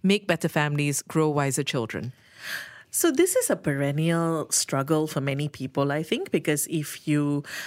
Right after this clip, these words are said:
Speaker 2: um, walk out into the city, if you're any, in any public space, it's not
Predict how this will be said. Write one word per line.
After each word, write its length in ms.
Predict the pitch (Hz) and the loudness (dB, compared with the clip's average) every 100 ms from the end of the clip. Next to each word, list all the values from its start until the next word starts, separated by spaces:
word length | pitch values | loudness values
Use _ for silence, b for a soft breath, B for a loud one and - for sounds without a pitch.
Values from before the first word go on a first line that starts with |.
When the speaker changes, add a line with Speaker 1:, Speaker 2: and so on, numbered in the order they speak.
| B | B
Speaker 2:
um, 400 | 147 147 147 135 - - | 0 0 -4 -8 -12 -2
walk 280 | 156 156 165 | 2 2 2
out 200 | 160 156 | 2 0
into 200 | 131 - | -4 -4
the 120 | 135 | -4
city, 560 | - 226 233 214 202 | -2 -2 0 0 0
if 100 | 175 | 0
you're 120 | 151 139 | 0 0
any, 280 | 143 156 | 0 -4
in 80 | 135 | -2
any 160 | 151 175 | -2 -2
public 400 | - 139 151 - | -2 -2 -2 -2
space, 480 | - 180 185 180 - B B | 0 2 2 0 -4 B B
it's 200 | 220 214 | -4 0
not 240 | 214 226 | 0 0